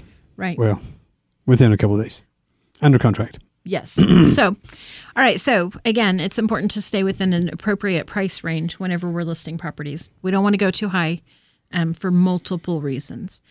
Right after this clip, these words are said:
Speaker 1: All right. Next up, this one, I think, um, I think this one's the hardest one for people to stomach.
Speaker 2: Oh yeah.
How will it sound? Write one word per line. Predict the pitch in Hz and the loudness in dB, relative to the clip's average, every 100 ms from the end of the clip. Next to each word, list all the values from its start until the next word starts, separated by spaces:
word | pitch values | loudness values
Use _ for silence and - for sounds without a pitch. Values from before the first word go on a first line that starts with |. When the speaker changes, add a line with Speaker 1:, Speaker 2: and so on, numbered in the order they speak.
| _ - _ | _ -20 _
Speaker 1:
All | 208 262 | 2 4
right. | 233 156 - - | 4 2 -2 -6
Next | 180 208 - 208 | -4 -4 -6 -4
up, | 165 - _ _ | -6 -8 _ _
this | 214 - | -8 -4
one, | 240 | 0
I | 214 | 0
think, | 185 165 156 - | 0 -4 -4 -6
um, | - 165 151 165 - - | -6 -4 -2 -6 -8 -4
I | |
think | 302 262 | -2 0
this | 185 - | -2 -2
one's | 175 165 | -4 -4
the | |
hardest | 170 165 160 165 - | -6 -4 -6 -6 -6
one | 165 143 165 165 _ | -6 -4 -6 -8 _
for | 180 | -10
people | - 165 156 | -8 -10 -10
to | 147 147 | -10 -8
stomach. | - 143 147 139 - _ _ _ - | -6 -6 -6 -8 -14 _ _ _ 2
Speaker 2:
Oh | |
yeah. | 123 107 | 4 4